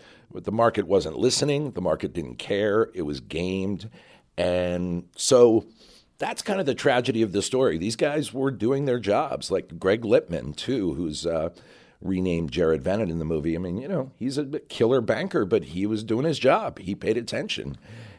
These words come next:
And so, yeah, they made some money, but I never, I never got the sense any of them were doing a tap dance after they made their money. I fe-, I got the sense that,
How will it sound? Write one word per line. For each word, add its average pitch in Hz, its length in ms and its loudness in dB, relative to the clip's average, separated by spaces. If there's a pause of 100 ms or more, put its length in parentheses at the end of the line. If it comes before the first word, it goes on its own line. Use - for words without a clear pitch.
(120)
And 98 440 2
so, - 160 4
yeah, 175 240 8
they 170 140 4
made 180 240 6
some 131 160 4
money, 123 380 2 (760)
but 110 200 4
I 123 180 2
never, 127 540 4 (360)
I - 80 -2
never 156 160 4
got 127 180 4
the 95 100 0
sense 104 360 0
any 98 160 0
of 78 60 -2
them 78 120 -4
were 82 140 -2
doing 85 280 0
a 71 100 -2
tap - 420 -4
dance 67 320 -4
after 78 220 -6
they 73 100 -4
made 71 220 -6
their 71 100 -4
money. 76 300 -4
I 78 100 -2
fe-, - 260 -4
I 104 120 -2
got 127 240 -10
the 90 80 -4
sense - 340 -6
that, 73 240 -6